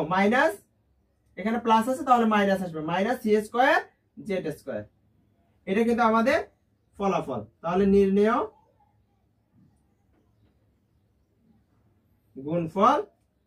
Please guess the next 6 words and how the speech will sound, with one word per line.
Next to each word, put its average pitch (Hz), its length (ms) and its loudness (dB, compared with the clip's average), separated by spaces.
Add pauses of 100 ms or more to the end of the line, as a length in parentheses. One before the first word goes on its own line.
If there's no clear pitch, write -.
(1800)
এ - 20 -6 (120)
স্কয়ার 208 300 0 (100)
এক্স 196 120 -8 (140)
স্কয়ার 180 400 -2 (340)
মাইনাস 156 480 -4 (800)
বি 160 120 -8